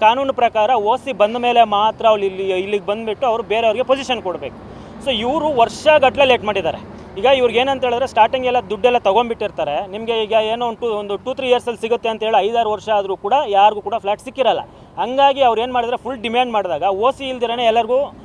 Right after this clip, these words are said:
ಓ ಸಿ ಇಲ್ದಿರ ಎಲ್ಲರಿಗೂ ಕೊಟ್ಬಿಟ್ಟಿದ್ದಾರೆ. ಆದ್ರೆ ಇವ್ರು ಹೇಳೋದು ಮಾತ್ರ ಒಂದಿನ ಲೇಟ್ ಆಗ್ಬಿಟ್ಟಿದೆ, ನಿಮ್ದು ಎರಡು ದಿನ ಲೇಟ್ ಆಗ್ಬಿಟ್ಟಿದೆ ದುಡ್ಡು ನೀವು ಕೊಡೋದಕ್ಕೆ ಅಂತ. ಎಲ್ಲ ಪಕ್ಕಾ ಪ್ರೂಫ್ಸ್ ಇದೆ.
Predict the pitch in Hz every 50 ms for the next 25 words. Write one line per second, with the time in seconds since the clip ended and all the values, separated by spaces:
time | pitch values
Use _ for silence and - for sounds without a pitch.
0 | - - - - 190 233 262 - 269 262 254 240 262 254 233 226 247 277 269 277
1 | 285 269 262 226 254 285 262 247 226 170 113 104 - - - - - - - -
2 | - - - 175 196 233 262 294 294 277 233 208 233 277 311 302 294 294 285 277
3 | 240 240 240 240 233 254 240 220 208 202 240 262 269 254 262 240 233 233 233 226
4 | 220 196 214 208 220 220 233 226 220 190 202 220 220 220 254 247 240 226 226 220
5 | 226 226 190 196 196 220 220 208 180 180 214 196 185 220 214 214 214 208 208 190
6 | 196 208 214 220 214 202 196 190 190 180 175 170 165 180 226 240 254 254 247 -
7 | 254 220 - - 262 254 - 233 254 254 - - 233 196 214 233 240 226